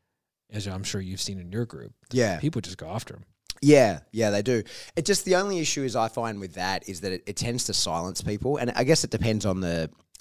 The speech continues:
Speaker 2: uh, you know, the point of the group. But from a sales and marketing standpoint, is you kind of don't want anyone in the group, um, afraid to bring their head above the parapet, right? Like to,
Speaker 1: Yeah.
Speaker 2: to comment on something or to, to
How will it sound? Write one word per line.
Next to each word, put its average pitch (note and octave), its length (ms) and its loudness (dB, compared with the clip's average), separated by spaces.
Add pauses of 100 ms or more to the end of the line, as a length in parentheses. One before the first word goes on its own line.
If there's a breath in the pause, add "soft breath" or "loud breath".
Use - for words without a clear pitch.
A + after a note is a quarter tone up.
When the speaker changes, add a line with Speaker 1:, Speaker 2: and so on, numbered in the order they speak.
Speaker 2:
uh, D#2 440 -4 (180)
you D3+ 80 4
know, C#3+ 40 6
the G#2 100 0
point A2+ 420 -2
of E2 100 -6
the E2 80 -10
group. D#2 500 -10 (340 soft breath)
But G#2+ 200 0
from G#2+ 220 -4
a F#2+ 80 -4
sales A#2+ 300 4
and G2+ 80 -6
marketing G#2+ 360 -4
standpoint, E2+ 480 -10
is F#2+ 120 -8
you A2 60 -8
kind C#3 240 -2
of G#2 120 -4
don't A2 220 -6
want F#2+ 260 -10
anyone G2+ 400 -8
in F2 120 -10
the E2 100 -12
group, E2 420 -10 (400)
um, E2 400 -6 (260)
afraid A2 540 -2
to G2+ 60 -8
bring G2 260 -8
their E2+ 100 -10
head G#2 220 -6
above E2+ 260 -6
the E2 80 -10
parapet, E2 540 -6
right? D#2+ 260 -4
Like F#2 200 -4
to, G2+ 180 -4
Speaker 1:
Yeah. A2+ 120 4
Speaker 2:
to G#2 120 -4
comment A2 360 -4
on G2 120 -8
something G2 400 -6
or F2 120 -6
to, E2+ 280 -6
to F#2 200 -10